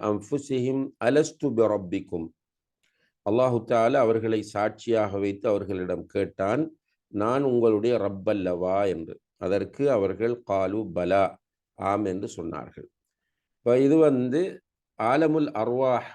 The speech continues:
என்று சொல்லக்கூடிய மனிதன் பூமிக்கு வருவதற்கு முன்னால் அல்லாஹ் மனிதனிடம் செய்து கொண்ட ஒரு உடன்படிக்கை அல்லது மனிதனிடம் எடுத்துக்கொண்ட ஒரு ஒப்பந்தமாகும். இப்ப மனிதன் அல்லாஹ்வை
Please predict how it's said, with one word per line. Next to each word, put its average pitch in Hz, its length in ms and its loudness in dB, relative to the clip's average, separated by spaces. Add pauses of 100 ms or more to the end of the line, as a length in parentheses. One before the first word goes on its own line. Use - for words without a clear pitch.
(100)
என்று 110 220 -6
சொல்லக்கூடிய 98 640 -4
மனிதன் 110 500 0
பூமிக்கு 107 500 -2
வருவதற்கு 95 640 -4
முன்னால் 101 760 -2 (680)
அல்லாஹ் 123 460 2
மனிதனிடம் 135 880 2
செய்து 117 400 0
கொண்ட 107 320 -2
ஒரு 110 140 0
உடன்படிக்கை 90 760 -4
அல்லது 120 320 2
மனிதனிடம் 131 640 2
எடுத்துக்கொண்ட 107 880 -2 (300)
ஒரு 120 260 2
ஒப்பந்தமாகும். 113 960 -2 (760)
இப்ப 101 160 -4
மனிதன் 147 680 2 (280)
அல்லாஹ்வை 147 640 0